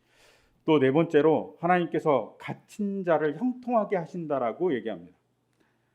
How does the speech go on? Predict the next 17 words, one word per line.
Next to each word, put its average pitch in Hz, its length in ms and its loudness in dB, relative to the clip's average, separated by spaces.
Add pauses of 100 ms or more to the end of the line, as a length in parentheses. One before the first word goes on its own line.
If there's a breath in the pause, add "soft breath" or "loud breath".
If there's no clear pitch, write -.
(380)
갇힌 - 380 -14
자를 127 240 -8
형통하게 139 600 -10
하신다. 101 340 -16 (500)
이것은 135 640 -4 (800 soft breath)
착취당하는 139 880 -6
사람을 117 440 -8
의미해요. 92 280 -16 (1500)
인권이 151 680 0
상실된 190 720 -4
사람을 147 400 0
의미합니다. 113 420 -6 (520)
이런 180 340 4
자들을 170 380 2
형통하게 226 540 -2
하신다는 160 480 -4
거죠. - 180 -14